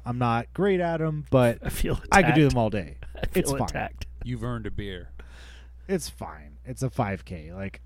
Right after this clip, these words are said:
Speaker 1: I don't know. Like, I really felt like with the ten K, I was challenged. I did want to, I actually had, like, my second best ten K time ever on, in Austin, which is much more hillier than Georgetown.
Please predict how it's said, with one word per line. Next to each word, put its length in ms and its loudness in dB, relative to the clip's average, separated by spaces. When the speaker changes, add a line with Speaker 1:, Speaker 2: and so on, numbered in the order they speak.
Speaker 1:
I 80 2
don't 160 2
know. 60 -6
Like, 320 -4
I 80 -4
really 300 2
felt 280 0
like 280 -2
with 120 -8
the 60 -2
ten 280 4
K, 320 6
I 180 2
was 260 2
challenged. 880 0
I 220 0
did 300 4
want 260 4
to, 160 -4
I 120 -2
actually 220 4
had, 360 6
like, 160 4
my 120 2
second 460 0
best 380 2
ten 240 0
K 500 -2
time 420 -2
ever 360 0
on, 400 2
in 200 2
Austin, 680 0
which 180 -2
is 180 0
much 320 0
more 160 4
hillier 640 2
than 500 -2
Georgetown. 600 0